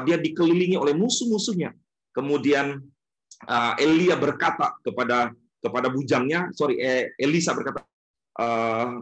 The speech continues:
"Aku akan berdoa supaya Tuhan membuka matamu." Dan ketika dia berdoa, maka bujangnya, matanya terbuka dan melihat bahwa yang menyertai mereka itu adalah pasukan bala tentara surga yang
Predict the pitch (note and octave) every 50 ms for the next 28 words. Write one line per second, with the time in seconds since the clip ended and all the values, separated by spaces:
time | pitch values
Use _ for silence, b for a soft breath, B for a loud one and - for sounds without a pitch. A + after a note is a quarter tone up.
0 | A#2+ - C3+ - - D3+ - D#3+ D#3+ E3+ E3 D3+ C#3+ C#3 C#3+ D#3 D3 - - F#3+
1 | G#3 G#3 - - - - - B2+ B2 B2+ B2+ - - E3+ F3 E3+ C#3+ C3+ C#3 C#3+
2 | C3 D#3 G3 F#3+ - F3 - D#3+ D#3 - D3+ D#3 D3 C3 B2 B2 B2 B2 _ _
3 | - A#2+ - _ _ _ _ _ _ - - A2+ A#2+ A#2+ D3 - - B2+ B2 C#3+
4 | F#3+ G3+ F#3 F#3 F3+ E3 G#3+ A3+ - - A#2+ A2+ A2+ A2+ - _ _ _ _ _
5 | - A#2 A#2+ - B2+ A#2+ A#2+ C#3 C#3 - D3 C3+ C#3+ C#3+ D3+ D#3 D#3 D3+ D3+ -
6 | - C#3+ D3+ D3+ D3+ - D#3+ D#3 D#3+ D3+ - D3 C#3+ C#3+ D3 D3+ D3+ C#3+ C#3 C#3
7 | C3 C3 C3+ C#3+ C#3+ D3 C#3+ C3 C3 A#2 - _ _ _ _ _ _ _ - G#2
8 | A2 B2 B2 B2+ B2+ A#2+ A#2 G#2+ B2+ D3+ D3 C#3+ C#3+ D3 F3 A3 G#3+ G#3+ A3 F#3+
9 | F#3+ F#3 F#3+ F#3 F3 E3+ F3 F3 F3+ F3+ - B2+ A#2 - _ _ _ _ _ _
10 | - - E3+ F3 F3 - E3+ - C3+ C3 B2 B2+ C#3 - - - D#3+ - - -
11 | - G#3 G#3 - G3 F3 D#3+ C#3+ C#3 D3 D3 C#3+ - C#3+ C#3+ C#3 C#3 C3+ C#3 -
12 | - D3 B2 G#2 A#2 G#2 G2+ - _ _ _ _ - A2+ C3 B2+